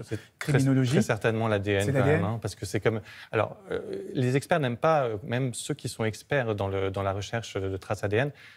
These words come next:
Speaker 1: n'aiment pas qu'on, qu'on dise que c'est la reine des preuves. Mais malgré tout, quand on voit, par exemple, euh, ce qu'on appelle les cold cases, c'est-à-dire,
Speaker 2: Oui.
Speaker 1: euh,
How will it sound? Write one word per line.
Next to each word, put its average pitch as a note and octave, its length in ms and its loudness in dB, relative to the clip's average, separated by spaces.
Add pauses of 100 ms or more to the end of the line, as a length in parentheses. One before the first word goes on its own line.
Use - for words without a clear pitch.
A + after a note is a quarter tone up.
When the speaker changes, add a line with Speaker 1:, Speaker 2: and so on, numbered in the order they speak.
(100)
Speaker 1:
n'aiment G#2 140 -4
pas B2+ 100 0
qu'on, G#2+ 580 -4
qu'on A#2 140 -4
dise B2+ 220 -4
que A2+ 140 -6
c'est - 140 -4
la F#2+ 140 2
reine A2 160 0
des G#2 100 0
preuves. F#2 320 -8
Mais G2+ 300 -4
malgré A#2+ 320 2
tout, D#3+ 220 -2 (360)
quand - 200 -4
on A#2 80 4
voit, B2+ 200 4
par A2 140 0
exemple, A2 460 -2
euh, F#2+ 200 0
ce - 120 -12
qu'on A2 80 -4
appelle G2+ 220 0
les G2+ 100 -2
cold G#2+ 280 -2
cases, G#2 360 0
c'est-à-dire, F#2+ 560 -2
Speaker 2:
Oui. G2 60 4
Speaker 1:
euh, F#2 100 4